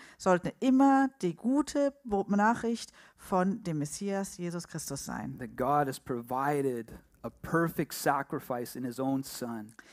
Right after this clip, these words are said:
Speaker 1: Dass Gott dieses vollkommene Opfer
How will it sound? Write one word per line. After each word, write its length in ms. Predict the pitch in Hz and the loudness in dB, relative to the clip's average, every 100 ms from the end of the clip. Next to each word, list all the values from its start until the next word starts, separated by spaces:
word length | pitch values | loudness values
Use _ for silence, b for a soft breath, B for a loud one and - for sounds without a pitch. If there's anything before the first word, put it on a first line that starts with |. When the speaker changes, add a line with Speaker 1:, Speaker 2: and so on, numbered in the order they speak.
| B B | B B
Speaker 1:
Dass 280 | 180 170 - | -2 -2 0
Gott 400 | 226 277 - - | 2 2 0 -6
dieses 280 | 185 165 160 | -6 -4 -6
vollkommene 840 | - 240 262 302 - 240 220 220 - | -4 4 4 4 2 2 4 2 0
Opfer 460 | 180 - 170 151 | -4 0 0 0